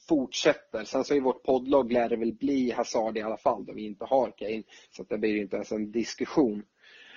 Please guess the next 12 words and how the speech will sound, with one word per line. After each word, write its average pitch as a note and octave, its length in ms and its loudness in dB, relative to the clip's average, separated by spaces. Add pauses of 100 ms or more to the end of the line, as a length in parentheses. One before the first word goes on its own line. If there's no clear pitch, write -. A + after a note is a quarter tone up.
(460)
Eh, B2+ 680 12 (720)
yes, D3+ 460 10
differential-delen. F#3+ 2000 10
Du F3+ 280 6
var G3 200 4
inne G3+ 360 6
på D#3 300 6
att C3+ 260 4
du D3 400 4 (100)
hade D3 420 8
en C3+ 60 8
knockout C3+ 520 4